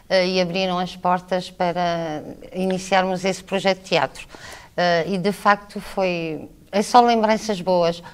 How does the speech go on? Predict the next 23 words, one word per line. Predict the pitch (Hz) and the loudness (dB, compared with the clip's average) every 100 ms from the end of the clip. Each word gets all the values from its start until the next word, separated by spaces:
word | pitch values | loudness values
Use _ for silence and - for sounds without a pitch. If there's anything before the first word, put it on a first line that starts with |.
| - | -6
muito | 196 233 262 254 220 | 0 4 4 0 -4
trabalho, | 202 190 208 214 208 | 2 6 6 4 -2
muito, | 202 208 202 185 - - | -2 -4 -6 -14 -12 -6
muitos | 202 220 220 - | -2 -2 -4 -8
telefonemas, | 202 - 196 196 196 196 | -6 -4 -4 -2 -2 -2
muitas | 202 214 220 185 | -2 -2 -4 -4
reuniões | 202 196 196 - | -4 -2 -4 -6
presenciais, | 185 190 190 196 196 202 - - - - | -6 -4 -4 0 0 0 -4 -18 -20 -6
mas | 208 226 | 2 4
valeu | 214 233 226 | 6 6 6
a | |
pena | 226 247 254 247 | 4 4 4 2
porque | - 202 220 | -2 -2 -2
as | - | -2
palmas, | - 262 262 240 214 202 - - - - - | 8 10 10 6 0 -2 -6 -14 -18 -10 -2
eh, | 196 | 0
do | 214 | 0
público | 220 - 262 220 226 - 202 196 - | 0 2 4 4 2 2 -2 -2 -2
em | 233 | -2
relação | 220 220 220 - 214 208 202 | 2 2 2 0 0 2 0
aos | 202 | -2
grupos | 196 202 214 214 208 - | 0 0 0 -2 -6 -6
que, | - 202 190 | -6 -4 -2